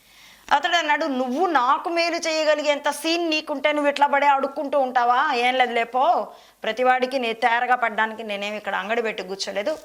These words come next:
పో" అనేసి గట్టిగా గదమాయించేస్తాడు. యోగి ఏమీ అనడు, ఎందుకంటే అతడికి పొగడ్తా తెగడ్తా పూజ్యము అవమానం సమానం కాబట్టి ఏమీ అండు. ఇంకొంచెం ముందుకు వెళ్తాడు. అప్పుడే రామయ్య ఇంట్లోంచి బయటకు వస్తూ ఉంటాడు.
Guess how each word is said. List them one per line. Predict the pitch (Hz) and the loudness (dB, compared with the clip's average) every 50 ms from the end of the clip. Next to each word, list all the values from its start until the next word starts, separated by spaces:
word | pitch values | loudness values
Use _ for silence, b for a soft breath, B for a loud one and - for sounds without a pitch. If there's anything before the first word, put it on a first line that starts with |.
| - - | -2 0
పో" | 254 269 240 - - - - _ _ _ _ _ _ _ _ _ _ _ _ _ - | 2 2 2 0 -6 -16 -20 _ _ _ _ _ _ _ _ _ _ _ _ _ -4
అనేసి | 269 302 311 330 330 320 339 339 277 240 220 202 214 | -2 -2 -2 -4 -4 -4 -6 -6 -6 -6 -4 -2 -2
గట్టిగా | 277 277 277 - 233 220 254 | -2 -2 -4 -6 -6 -6 -4
గదమాయించేస్తాడు. | 254 240 220 180 170 160 151 135 151 160 - - - - - - - - - - _ _ _ _ B B B B B B B B B B - 220 | -2 -2 -4 -4 -6 -8 -10 -12 -12 -14 -14 -14 -14 -16 -14 -14 -14 -14 -16 -18 _ _ _ _ B B B B B B B B B B -8 -6
యోగి | 196 175 175 180 233 247 202 180 156 | -4 -4 -4 -4 -4 -4 -4 -6 -6
ఏమీ | 156 165 175 196 | -8 -8 -8 -8
అనడు, | 202 196 196 190 190 190 - - _ | -8 -6 -8 -8 -10 -12 -16 -8 _
ఎందుకంటే | 214 226 247 254 254 233 220 - 285 | -6 -4 -2 -4 -4 -6 -6 -6 -6
అతడికి | 285 269 - 269 277 277 330 392 453 508 - - b b b b b b b b b b b _ _ _ _ _ _ _ _ 214 | -4 -4 -4 -6 -4 -4 -4 -4 -4 -6 -8 -14 b b b b b b b b b b b _ _ _ _ _ _ _ _ 0
పొగడ్తా | 208 202 190 247 247 247 247 - 294 294 | 0 2 2 0 0 0 0 0 2 2
తెగడ్తా | 285 285 277 254 233 254 254 262 262 - 220 208 | 0 0 0 2 2 2 0 0 2 2 2 2
పూజ్యము | 220 - - - 262 277 254 208 262 269 254 262 269 262 | 0 -4 -8 -4 -4 -4 -2 0 -2 0 0 0 2 2
అవమానం | 247 233 226 233 226 220 220 233 285 320 | 2 2 0 0 -2 -2 -2 -2 -4 -2
సమానం | - - 247 226 196 175 160 151 - - _ _ _ _ | -2 -2 -2 -2 -2 -4 -6 -8 -12 -16 _ _ _ _
కాబట్టి | 311 311 294 311 311 349 339 320 | -4 -2 -2 -4 -4 -4 -4 -2
ఏమీ | 294 277 277 | -2 -2 -4
అండు. | 247 190 185 180 196 - - _ - | -4 -6 -6 -8 -12 -16 -12 _ -6
ఇంకొంచెం | 302 320 302 285 262 262 254 240 | -2 -2 -2 -2 -2 -6 -8 -10
ముందుకు | 208 175 170 - - - | -10 -12 -12 -10 -10 -10
వెళ్తాడు. | - 151 - - 151 - - - _ _ - | -10 -10 -10 -10 -12 -12 -12 -18 _ _ 0
అప్పుడే | 277 285 - - 359 370 349 277 247 247 247 | 0 0 -2 -4 -2 0 0 2 0 0 0
రామయ్య | 240 262 277 311 370 403 415 415 370 320 | 0 0 2 2 0 0 0 0 0 -2
ఇంట్లోంచి | 285 254 240 214 202 196 196 196 233 | -2 -2 -4 -6 -6 -8 -8 -8 -6
బయటకు | 214 196 156 147 - - | -6 -6 -6 -6 -10 -14
వస్తూ | 147 - - - - | -14 -14 -16 -14 -16
ఉంటాడు. | 143 - - - - - - - - _ | -16 -16 -16 -14 -14 -14 -14 -16 -20 _